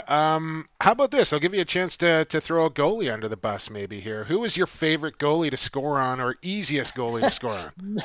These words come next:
Speaker 2: No. Uh, well, I, <laughs> my mind works in different ways. When I played lacrosse,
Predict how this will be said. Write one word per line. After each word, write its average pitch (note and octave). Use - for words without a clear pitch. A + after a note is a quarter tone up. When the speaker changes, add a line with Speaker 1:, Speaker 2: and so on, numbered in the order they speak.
Speaker 2:
No. A3
Uh, F3+
well, G3+
I, F3
<laughs> F#3+
my F#3+
mind G#3
works F3+
in E3+
different E3
ways. E3+
When E3
I D#3
played G3
lacrosse, E3+